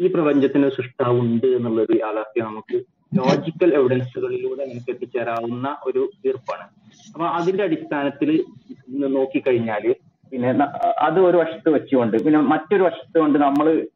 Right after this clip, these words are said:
നമ്മള് മനുഷ്യർ ചെയ്യുന്ന കാര്യങ്ങൾ ഉണ്ടല്ലോ, അതിൽ ശരി തെറ്റ് എന്നുള്ളത് നിർണ്ണയിക്കാൻ എങ്ങനെ കഴിയും എന്നുള്ളൊരു ചോദ്യം കൂടി അവിടെ ഉയർന്നു വരുന്നുണ്ട്.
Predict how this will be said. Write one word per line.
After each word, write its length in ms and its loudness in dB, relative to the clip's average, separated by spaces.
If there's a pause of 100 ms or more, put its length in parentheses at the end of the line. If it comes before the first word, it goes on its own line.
(120)
നമ്മള് 200 2
മനുഷ്യർ 440 2
ചെയ്യുന്ന 640 4
കാര്യങ്ങൾ 580 4
ഉണ്ടല്ലോ, 240 0
അതിൽ 160 4
ശരി 380 2
തെറ്റ് 360 -2
എന്നുള്ളത് 360 2
നിർണ്ണയിക്കാൻ 580 -2
എങ്ങനെ 240 -6
കഴിയും 360 -2 (100)
എന്നുള്ളൊരു 600 -2
ചോദ്യം 360 4
കൂടി 220 2
അവിടെ 200 0
ഉയർന്നു 320 -4
വരുന്നുണ്ട്. 320 -14